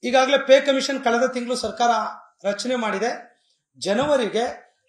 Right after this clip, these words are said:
ಆ, ಅಲ್ಲ, ಫೆಬ್ರವರಿ ಬಜೆಟ್‌ನಲ್ಲಿ provision ಮಾಡ್ತಾ ಇದೆ ಎಷ್ಟು expenditure ಬರುತ್ತೆ ಅಂತ.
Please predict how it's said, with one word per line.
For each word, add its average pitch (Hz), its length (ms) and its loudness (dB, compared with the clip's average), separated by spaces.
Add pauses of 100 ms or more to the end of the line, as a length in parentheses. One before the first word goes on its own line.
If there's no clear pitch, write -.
(140)
ಆ, 196 60 -2
ಅಲ್ಲ, 202 480 -2
ಫೆಬ್ರವರಿ 269 480 2
ಬಜೆಟ್‌ನಲ್ಲಿ 254 520 2
provision 220 420 -2
ಮಾಡ್ತಾ 208 320 -2
ಇದೆ 202 120 2
ಎಷ್ಟು 202 640 -6 (400)
expenditure 240 580 -2
ಬರುತ್ತೆ 196 280 -4
ಅಂತ. 185 140 -8